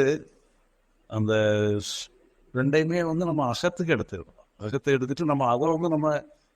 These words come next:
இதுல, அ, மந்தத்தையும் நம்ம குற்றம் கண்டுபிடிக்க வேண்டியதில்லை, சுறுசுறுப்பையும் குற்றம் கண்டுபிடிக்க வேண்டியதில்லை. அல்லது ரெண்டுலையுமே நம்ம வந்து ஒரு சிறந்த நிலையில இதுன்னுட்டு நம்ம எடுத்துக்க வேண்டிய அவசியம் இல்லை. அது சிறந்ததும் இல்லை, தாழ்ந்ததும் இல்லை.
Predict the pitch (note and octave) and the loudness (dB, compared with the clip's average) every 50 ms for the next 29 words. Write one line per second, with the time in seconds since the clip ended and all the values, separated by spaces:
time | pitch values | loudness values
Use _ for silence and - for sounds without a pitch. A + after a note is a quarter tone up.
0 | _ B2+ B2+ B2 C3 B2+ A#2+ A2+ A#2 A#2+ A#2+ A2+ A2+ A#2 A#2+ A#2+ D3+ D#3 D#3 D#3 | _ -4 0 2 4 4 4 4 4 2 2 2 2 0 2 4 2 2 2 2
1 | D#3+ D#3+ D#3+ D#3 D3 D3+ D3+ D3 C#3 - D3+ C#3+ C#3+ C#3 C#3 C3+ C3+ C3 B2 C3+ | 0 0 0 0 -2 -4 -4 -6 -4 -2 -2 -2 0 0 -2 -2 -2 -2 -2 -2
2 | C3 B2 B2 B2 A2+ A2+ A#2 A#2 B2+ - - _ - - C#3 C3+ B2+ - D3 C3 | -2 0 0 0 0 2 0 0 0 -2 -6 _ -6 -4 -4 -2 -2 -2 -4 -4
3 | A2+ - C#3+ D3 C3 B2+ - C3 B2 A#2 A2+ A2 - - A2 G2+ G#2+ G#2 G2+ G2+ | -2 -2 -2 -2 -4 -6 -10 -10 -10 -10 -12 -12 -10 -10 -8 -8 -8 -10 -10 -10
4 | G2 F#2+ - _ - - _ _ _ _ _ _ _ _ _ _ _ A#2 A2+ C3+ | -12 -16 -18 _ -20 -20 _ _ _ _ _ _ _ _ _ _ _ 0 2 4
5 | C#3+ D#3 D3 C#3+ C#3 D3 D#3 D3+ D#3 D3+ C#3+ D#3+ F3 D#3+ D3 C#3+ C#3 C3+ C3 B2+ | 4 4 4 4 4 4 4 4 2 2 2 2 2 2 2 2 2 2 0 0
6 | B2 C3+ D3+ E3 D#3 C#3 C#3+ D3+ D3+ D3+ D3+ C#3 B2+ B2+ A#2+ - - - C#3+ C#3 | -2 0 2 2 4 4 4 2 0 -2 -4 -4 -2 -2 -2 -4 -2 -2 0 2
7 | D3+ D#3+ F3 E3+ E3+ D#3+ D#3 D3+ D3 C3+ C3+ C#3+ C#3+ C3+ B2 C3+ D3 C#3 C3+ B2 | 2 2 2 0 0 0 0 -2 -2 -2 -2 -2 -2 -2 -2 0 0 0 0 -4
8 | - D3 D3 C3+ B2+ A#2 A2 G#2+ - G2+ G2+ G#2 G#2 G#2+ A2+ G#2 F#2 F2+ - - | -2 -2 0 0 2 0 -2 -2 -4 -4 -2 -2 0 0 -2 -4 -4 -6 -8 -12
9 | F#2 - D#2+ F#2 - _ _ _ _ _ _ _ - A2+ G2 - B2+ A#2 B2 C3 | -12 -14 -16 -18 -18 _ _ _ _ _ _ _ -8 -6 -2 0 0 2 2 2
10 | C#3 D3 D3+ D3+ D#3+ D#3 C#3+ D3+ E3+ F3 E3+ D3 C3 B2+ A#2+ A2 A2 A2 G2+ G#2 | 2 2 2 2 2 2 2 2 0 2 4 4 4 4 2 0 -2 -2 -4 -4
11 | F#2 E2+ D#2+ - | -8 -8 -8 -10